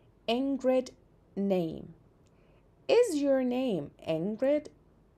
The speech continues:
إذا راح نستخدم واحدة من verbs to be لحتى نكون السؤال، وهي أكيد راح نخليها في بداية السؤال. Number two, I have Spain, Isabel and Louis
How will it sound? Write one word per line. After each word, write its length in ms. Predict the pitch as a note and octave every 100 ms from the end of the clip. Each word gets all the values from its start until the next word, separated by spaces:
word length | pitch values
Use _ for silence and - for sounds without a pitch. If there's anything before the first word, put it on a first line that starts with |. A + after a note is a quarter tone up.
| B3
إذا 160 | A3+
راح 180 | F3+ G3
نستخدم 460 | G3 - B3 F3 G3+
واحدة 220 | A#3+ G3
من 240 | A3+ A3
verbs 300 | F3 G3+ B3+
to 120 | -
be 440 | D#4 F4 A4 F#4+ C#4+
لحتى 320 | D4 B3 B3
نكون 420 | A#3 A#3+ A#3 A#3
السؤال، 580 | - G#3 - - - - - - _
وهي 180 | G3+ G3
أكيد 580 | - - - F3+ G#3+ A#3+
راح 180 | A3+ G#3+
نخليها 680 | G#3 F3+ F#3 F#3 - F#3+ F#3+ - _
في 300 | - - G3+
بداية 360 | - - D3+ G3
السؤال. 380 | B3+ - - - _ _ _ _ - - _ -
Number 240 | C#4+ E4+
two, 360 | E4 - D#4+ F#3+ -
I 100 | B3
have 240 | C4+ C#4+
Spain, 540 | - - B3 A#3 C4 G4 F#4+ - _ - - _ _ -
Isabel 520 | - B3+ B3 A#3 A#3
and 220 | A3+ F#3+ F#3
Louis 600 | G3+ C4+ E4 E4+ -